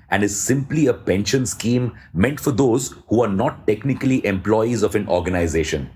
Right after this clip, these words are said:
Businessmen, gig workers, housewives, et cetera. So to sum it up, there's no one pension scheme that's mandatory for the majority of the population. And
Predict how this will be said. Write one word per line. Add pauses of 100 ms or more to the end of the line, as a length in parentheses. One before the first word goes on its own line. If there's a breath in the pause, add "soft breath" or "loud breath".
(440 soft breath)
Businessmen,
gig
workers, (120 soft breath)
housewives,
et
cetera. (320 loud breath)
So
to
sum
it
up, (180 loud breath)
there's
no
one
pension
scheme (140)
that's
mandatory
for
the
majority
of
the
population. (400 loud breath)
And